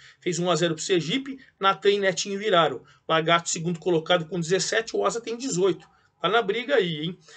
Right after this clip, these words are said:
E a Juazeirense empatou com o Atlético de Bahia, do, o clássico também baiano, Deizinho pra Juazeirense, Atle-, Bruno pro Atlético Bahia, e a Juazeirense fecha o G quatro. Então notem como todos os times estão na briga.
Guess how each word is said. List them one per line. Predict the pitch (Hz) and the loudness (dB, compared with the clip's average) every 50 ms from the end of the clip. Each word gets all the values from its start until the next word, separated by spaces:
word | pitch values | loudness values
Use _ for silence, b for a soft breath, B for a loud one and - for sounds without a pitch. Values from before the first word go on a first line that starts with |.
| B B B B B - | B B B B B 0
E | 220 285 | 4 4
a | 294 | 6
Juazeirense | 247 262 247 220 233 220 208 247 285 302 269 - 269 | 6 6 6 10 10 10 10 10 6 4 2 0 0
empatou | 269 269 247 202 - - 226 - | 2 2 2 2 10 10 10 10
com | - | 10
o | 190 | 2
Atlético | 175 - 190 180 - - | 2 4 2 0 2 0
de | 185 180 | -2 2
Bahia, | 160 170 170 175 170 151 | 4 4 4 4 2 0
do, | 143 156 151 156 - | 0 -4 -8 -8 -10
o | - 180 165 | -12 -12 -12
clássico | - - 175 165 160 - - - 170 | -6 -4 -2 -2 -2 -4 -6 -8 -6
também | - 175 165 165 165 | -4 -2 -2 0 2
baiano, | 165 175 185 202 247 311 339 294 190 139 - b b b b b | 4 6 10 10 10 10 10 6 2 -4 -6 b b b b b
Deizinho | b 175 165 202 202 190 165 160 190 190 185 | b 0 2 2 2 2 2 0 0 0 0
pra | - 180 175 | 0 0 0
Juazeirense, | 165 190 175 160 175 165 156 160 160 156 170 | 2 2 2 4 2 2 2 2 0 -2 -6
Atle-, | 156 - - - - 175 | -6 -8 -10 -12 -10 -10
Bruno | 143 156 170 185 170 160 | -6 -2 -2 0 0 0
pro | 170 165 | -2 -4
Atlético | 156 165 156 - - 175 | -2 -2 -4 -4 0 2
Bahia, | 170 175 190 262 320 339 220 - - B B B B B B | 4 4 6 6 6 4 2 2 -2 B B B B B B
e | - 202 | 10 12
a | 226 | 12
Juazeirense | 226 233 220 202 220 202 208 220 214 - 208 | 12 12 12 12 10 10 10 4 2 -2 -6
fecha | - - 214 202 196 - - | 0 2 4 4 4 2 -2
o | 185 | 2
G | 202 220 | 2 2
quatro. | 220 - 190 175 160 - - - b b b b b | 2 4 0 0 0 -2 -4 -12 b b b b b
Então | 180 175 160 - 254 277 | -8 -2 6 6 6 6
notem | 254 247 262 277 277 269 233 202 | 6 2 4 2 2 2 -2 0
como | 165 226 202 196 | 2 2 2 2
todos | - 240 269 277 240 | 6 6 6 6 4
os | 214 196 - | 0 -2 -2
times | - 233 226 226 | -2 -2 -4 -2
estão | 226 - 233 | 2 2 4
na | 240 226 | 4 4
briga. | 185 156 151 139 135 131 117 | 0 0 -2 -4 -4 -6 -12